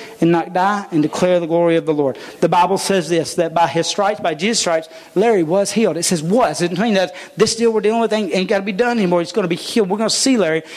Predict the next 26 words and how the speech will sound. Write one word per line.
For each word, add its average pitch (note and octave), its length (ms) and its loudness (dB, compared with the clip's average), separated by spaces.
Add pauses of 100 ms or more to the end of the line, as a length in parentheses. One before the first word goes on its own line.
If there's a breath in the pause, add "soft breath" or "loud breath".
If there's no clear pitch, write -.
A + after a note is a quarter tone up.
(140 loud breath)
And G3+ 80 0
I G#3 40 -2
told G#3 260 0
Larry F3 200 2
with F3 340 -6
all A#3+ 360 2
of F#3+ 60 -2
my D#3 140 -2
heart, - 400 -4
because F3 200 0
I F#3 40 0
heard C4+ 400 -2
the E3 80 0
Lord D3+ 240 0
speak, - 400 -8 (1300 loud breath)
"In D#3+ 100 2
twenty-one E3+ 460 0
days, D3 180 0
I E3 80 0
will D#3 140 -4
see - 200 0
him D3 200 0
stand D3+ 480 0
here D#3 120 -2
still D#3+ 320 0
living D3+ 380 2